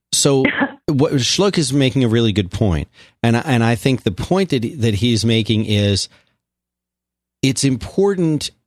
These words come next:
Speaker 1: especially if this is your own thing, to set those kinds of goals, even when you don't necessarily know how you're gonna get to them and achieve them. Being able to say, "Hey, you know, I, I need to be making this much money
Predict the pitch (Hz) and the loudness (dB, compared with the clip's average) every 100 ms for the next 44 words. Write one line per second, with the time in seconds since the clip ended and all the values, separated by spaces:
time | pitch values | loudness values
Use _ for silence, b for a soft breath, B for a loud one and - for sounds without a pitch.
0 | - 127 - 139 139 170 147 113 131 139 | -2 -2 0 -2 0 0 0 0 -2 0
1 | 120 123 107 110 104 - 107 101 95 b | 0 0 2 2 0 0 2 0 -2 b
2 | b - 135 - - 143 - _ _ _ | b -6 -2 -2 0 -2 -4 _ _ _
3 | - 113 117 110 - 117 107 98 98 90 | -2 0 2 0 0 0 2 0 -2 0
4 | 95 90 90 90 - b b - 160 175 | 0 0 0 -2 -6 b b 0 0 2
5 | 160 151 131 117 123 127 120 - 127 120 | 2 2 0 2 2 2 0 0 0 2
6 | 117 113 90 110 113 110 107 101 90 107 | 2 2 0 0 2 2 2 0 0 -2
7 | - 117 107 98 95 87 - 135 101 85 | 0 0 2 2 2 0 0 0 0 -4
8 | - B B B - 110 135 139 156 156 | -6 B B B -6 -2 0 2 0 0
9 | 131 - 147 131 120 - 151 82 b b | -2 0 2 2 0 0 -2 -2 b b
10 | _ _ _ _ _ _ _ 127 135 127 | _ _ _ _ _ _ _ 0 0 -2
11 | _ _ _ 120 135 - 135 147 147 151 | _ _ _ -2 -2 0 2 2 2 0
12 | 143 131 120 117 120 123 117 98 110 110 | -2 0 2 2 0 0 0 0 0 0
13 | - 110 107 107 104 104 101 95 95 | 0 0 0 0 2 2 2 0 -2